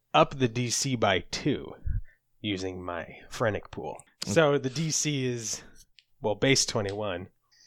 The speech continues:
Speaker 2: This is twenty-three. Uh, natural seventeen. He's gonna make it.
Speaker 1: Aw.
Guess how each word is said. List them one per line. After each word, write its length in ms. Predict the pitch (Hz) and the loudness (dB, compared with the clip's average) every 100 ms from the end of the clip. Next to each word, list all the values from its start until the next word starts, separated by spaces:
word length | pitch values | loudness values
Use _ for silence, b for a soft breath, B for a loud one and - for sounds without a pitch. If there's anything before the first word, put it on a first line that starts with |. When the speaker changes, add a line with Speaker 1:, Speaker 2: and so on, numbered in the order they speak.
| _ | _
Speaker 2:
This 260 | 104 85 - | -4 -4 -4
is 120 | 76 | -2
twenty-three. 600 | - 104 104 110 87 85 - B B _ - | 2 4 4 4 2 2 -4 B B _ -12
Uh, 280 | 87 82 85 | -10 -8 0
natural 360 | 101 107 107 | 2 2 0
seventeen. 800 | - 107 101 95 104 98 92 92 | 4 4 4 2 0 2 2 0
He's 160 | 92 87 | -2 -2
gonna 180 | 95 92 | 0 0
make 280 | 90 87 | 0 -2
it. 140 | 87 - - B B - _ | -6 -6 -10 B B -20 _
Speaker 1:
Aw. 600 | 143 127 101 92 92 101 | -4 -2 0 -2 -2 -4